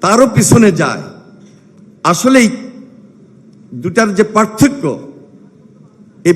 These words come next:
পার্থক্য কোনোভাবেই বলে না যে বিগত পনেরো ষোলো বছর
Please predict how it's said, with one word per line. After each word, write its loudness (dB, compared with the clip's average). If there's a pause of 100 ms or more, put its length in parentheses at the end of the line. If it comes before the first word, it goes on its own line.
পার্থক্য -2 (840)
কোনোভাবেই 2
বলে 2
না 4 (1040)
যে 2 (760)
বিগত 0 (140)
পনেরো -2
ষোলো -2
বছর 0